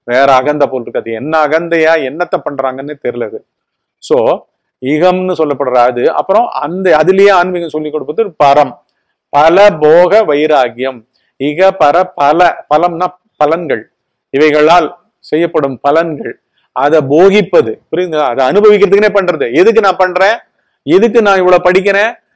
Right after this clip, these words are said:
எதுக்கு நான் இவ்வளவு கலைகளை கத்துக்கிறேன், எதுக்கு நான் இவ்வளவு பெரிய சயின்டிஸ்ட் ஆகணும்னு பாக்குறேன், எல்லாத்துக்கு பின்னாடி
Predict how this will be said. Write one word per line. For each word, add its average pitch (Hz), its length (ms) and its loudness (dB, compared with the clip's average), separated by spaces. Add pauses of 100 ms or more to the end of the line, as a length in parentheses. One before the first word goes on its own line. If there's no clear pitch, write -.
எதுக்கு 190 340 -2
நான் 196 160 0
இவ்வளவு 170 240 0
கலைகளை 180 400 0
கத்துக்கிறேன், 175 500 -4 (340)
எதுக்கு 196 420 -2
நான் 185 120 -2
இவ்வளவு 175 340 -4 (100)
பெரிய 190 300 -2
சயின்டிஸ்ட் 185 380 -4
ஆகணும்னு 170 360 -4
பாக்குறேன், 185 300 -4 (340)
எல்லாத்துக்கு 196 680 -4
பின்னாடி 185 320 -6